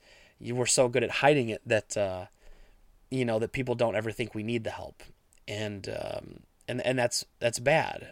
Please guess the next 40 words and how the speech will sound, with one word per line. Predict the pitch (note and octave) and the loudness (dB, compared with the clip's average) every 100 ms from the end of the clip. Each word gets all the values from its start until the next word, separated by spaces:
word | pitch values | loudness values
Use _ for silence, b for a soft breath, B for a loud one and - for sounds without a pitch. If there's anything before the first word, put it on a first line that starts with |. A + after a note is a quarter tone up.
| - | -6
uh, | A2 | -4
unfortunately. | G#2 G#2 - G2+ - F2+ E2 - | -4 -4 -4 -4 -4 -8 -12 -6
And | A2 A2 G#2+ | -4 -4 -2
so | - - A2 A2 G#2+ _ _ _ _ _ _ _ | -2 2 4 4 -2 _ _ _ _ _ _ _
you | C3+ C3+ | -2 0
need | C3 C#3 B2+ | 2 2 2
to, | - | 0
you | A#2+ A2+ B2 | 0 0 -2
do | A#2+ C#3 | 2 2
need | D#3 B2 | 2 2
to | |
be | A#2 | 0
the | A2 | 0
one | G2+ G2 | -2 -4
to | G#2 | -4
make | G2 - | -6 -4
that | G2 - | -6 -4
first | G#2+ G#2 | -4 -4
step | - G3 - B B B B | -2 -4 -4 B B B B
and | B2 | -4
just | B2 | 4
ask | A#2+ A2+ - | 4 4 0
for | |
help. | A#2+ D3+ - | 0 0 -2
And | B2 B2 | 0 0
I | |
know | D3 E3+ | 2 0
it's | - | -2
tough, | - G#2 - | -2 -2 -2
and, | G#2+ | -8
and, | G2+ A2 G2+ | -6 -6 -6
and, | - A2 G#2+ | -6 -4 0
uh, | G#2+ G2+ G#2+ - | 2 2 -2 -6
depression's | A#2 F#3 - G3 | 2 2 2 0
very | E3+ D3 | 0 0
crippling, | C#3 - G#2+ G2+ | -2 -2 -4 -4
and | G2+ | -4
you | G#2 | -4
start | - B2+ - | 0 -2 0
to, | A2 | -4